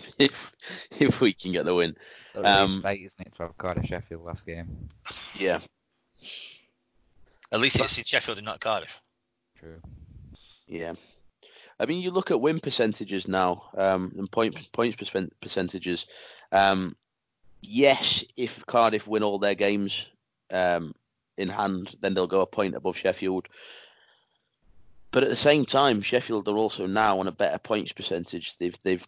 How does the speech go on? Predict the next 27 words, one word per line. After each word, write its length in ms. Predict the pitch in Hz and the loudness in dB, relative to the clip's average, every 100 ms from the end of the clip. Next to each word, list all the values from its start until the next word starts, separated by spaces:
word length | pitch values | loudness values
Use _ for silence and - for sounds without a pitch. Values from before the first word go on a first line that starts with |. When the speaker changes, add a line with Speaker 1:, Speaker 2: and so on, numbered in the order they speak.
| _ | _
Speaker 1:
they've 220 | 92 92 | -2 0
taken 400 | - 110 101 101 | 2 2 2 0
a 80 | 95 | 2
better 220 | 98 78 | 2 2
percentage 420 | - - 90 - | 0 -2 -2 -2
of 80 | 92 | -2
the 80 | 95 | -2
points 320 | - 90 69 | 0 0 0
available 420 | 90 90 87 80 | 0 0 0 0
now 240 | 85 87 85 | 0 2 2
than 160 | 90 | 0
Cardiff. 540 | 87 - 87 87 - - _ | -2 2 4 2 -4 -12 _
Um, 440 | 90 90 90 90 - - _ _ _ _ _ - - - | 0 2 0 -2 -10 -20 _ _ _ _ _ -20 -20 -14
according 300 | - 117 95 | 0 4 6
to 80 | 82 | 4
the 80 | 92 | 2
Elite 220 | 95 95 | 2 2
League 160 | 87 82 | -2 0
website, 360 | 85 - 90 | 0 2 2
anyway, 280 | - 92 90 | 2 2 2
Sheffield 340 | 87 104 104 87 | 2 0 0 0
are 40 | |
seventy 360 | - 95 92 - | 0 -2 -4 -6
percent, 420 | - 95 90 - | 0 2 2 0
Cardiff 300 | 101 95 - | 2 2 2
are 40 | |
sixty-eight, 800 | - - - - 98 104 - - | 0 0 0 -4 0 0 -2 -8